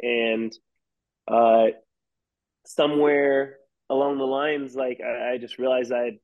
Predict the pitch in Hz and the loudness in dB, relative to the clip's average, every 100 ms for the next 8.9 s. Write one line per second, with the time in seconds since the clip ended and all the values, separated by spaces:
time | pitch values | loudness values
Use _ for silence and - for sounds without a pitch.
0 | - 123 107 117 - 127 127 120 123 123 | -6 -4 -4 -6 -6 -6 -4 -4 -4 -4
1 | 117 120 117 117 117 _ _ _ _ - | -4 -4 -2 -4 -6 _ _ _ _ -4
2 | 120 123 - 127 123 120 131 - 127 123 | -2 -2 -4 -8 -8 -6 -6 -4 -4 -2
3 | 120 165 156 156 147 131 117 117 120 113 | -2 -2 -2 -6 -4 -4 -4 -4 -6 -6
4 | 160 156 139 143 139 131 147 147 147 - | -2 0 0 -4 -6 -8 -4 -2 -2 -6
5 | 143 139 131 131 131 120 123 127 123 120 | -10 -8 -4 -2 -2 -4 -2 0 -2 -6
6 | 127 123 120 _ _ _ _ - 120 120 | -8 -10 -16 _ _ _ _ -4 2 2
7 | 117 117 117 - _ _ _ - 135 131 | 2 0 -6 -12 _ _ _ -2 0 2
8 | 127 120 - - 117 123 113 127 | 0 -4 -10 -14 -2 -2 -2 -4